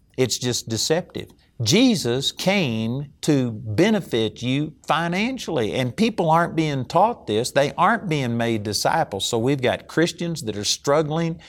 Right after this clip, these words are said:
We've got, uh, families that are getting divorced over finances. It's probably the number one issue that caused problems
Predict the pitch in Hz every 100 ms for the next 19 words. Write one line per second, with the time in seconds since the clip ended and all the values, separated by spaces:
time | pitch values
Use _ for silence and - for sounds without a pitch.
0 | - - - 127 123 120 107 - 123 107
1 | 101 147 156 160 156 156 135 117 113 123
2 | 120 104 95 123 147 156 127 104 90 -
3 | 127 131 131 135 131 143 127 98 - 127
4 | 120 113 101 107 123 127 120 120 113 110
5 | 131 127 - 131 104 - 107 107 - 113
6 | 113 123 127 123